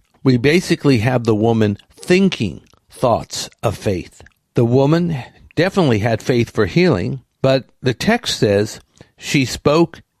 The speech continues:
to herself," or maybe even spoke in her heart, because she realized, "I may not get to meet this man. I may not get to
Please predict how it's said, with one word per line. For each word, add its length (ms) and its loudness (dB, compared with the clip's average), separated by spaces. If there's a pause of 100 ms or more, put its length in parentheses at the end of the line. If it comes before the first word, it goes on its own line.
(180)
to 340 2
herself," 840 -4 (140)
or 240 2
maybe 420 0 (180)
even 300 2
spoke 640 -2
in 160 0
her 120 0
heart, 420 -6 (840)
because 320 0
she 180 0
realized, 460 2
"I 260 2
may 220 4
not 240 2
get 220 0
to 100 0
meet 240 -2
this 240 -4
man. 480 -4 (800)
I 200 0
may 180 2
not 260 0
get 220 0
to 260 0